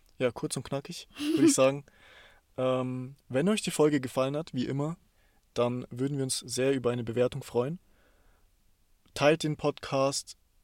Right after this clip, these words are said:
Speaker 1: schickt den Podcast euren Freunden, egal wer es grad hören muss.
Speaker 2: Und, ähm, ihr könnt uns natürlich auch gerne schreiben, auf welche Themen ihr Lust hättet.
Speaker 1: Ja.
Speaker 2: Vielleicht gibt's ja irgendein Thema, wo ihr sagt, „Bitte redet mal darüber, ich würd mal gerne darüber
Speaker 1: Ja.
Speaker 2: mehr erfahren“ oder wie ist das bei euch?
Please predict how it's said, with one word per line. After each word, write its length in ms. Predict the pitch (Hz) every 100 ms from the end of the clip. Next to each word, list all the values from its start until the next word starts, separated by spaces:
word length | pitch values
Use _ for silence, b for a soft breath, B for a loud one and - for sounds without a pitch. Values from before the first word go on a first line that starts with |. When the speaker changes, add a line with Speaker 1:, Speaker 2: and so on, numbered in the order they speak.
| _ _
Speaker 1:
schickt 580 | - - - - 180 -
den 120 | 160
Podcast 400 | 147 147 - 135
euren 220 | - 131 127
Freunden, 400 | 131 139 135 143
egal 500 | 147 139 143 147 127
wer 140 | 135
es 100 | 139
grad 200 | - 123
hören 200 | 131 131
muss. 240 | 131 131
Speaker 2:
Und, 340 | - 330 392 - b b -
ähm, 360 | 254 254 254 -
ihr 100 | 269
könnt 240 | - 320
uns 120 | 330
natürlich 360 | 277 254 302 -
auch 140 | 254
gerne 220 | - 285 294
schreiben, 520 | 240 254 254 254 269
auf 220 | 233 247
welche 260 | 247 - 254
Themen 280 | - 262 262
ihr 120 | 294
Lust 260 | 277 370 -
hättet. 240 | 202 190 -
Speaker 1:
Ja. 100 | 277
Speaker 2:
Vielleicht 140 | 254
gibt's 160 | - 294
ja 80 | -
irgendein 260 | 294 269
Thema, 260 | 269 302 294
wo 40 |
ihr 100 | 277
sagt, 260 | 262 269 - B B B B
„Bitte 180 | 330 359
redet 440 | 339 247 311 381
mal 200 | 269 254
darüber, 520 | 233 247 262 226 240
ich 120 | 240 -
würd 100 | 254
mal 140 | 247
gerne 180 | 240 247
darüber 160 | 247 247
Speaker 1:
Ja. 60 | 247
Speaker 2:
mehr 140 | 247
erfahren“ 420 | 226 - 269 269
oder 240 | 233 214 208
wie 40 |
ist 120 | 247
das 80 | 277
bei 100 | -
euch? 220 | 247 269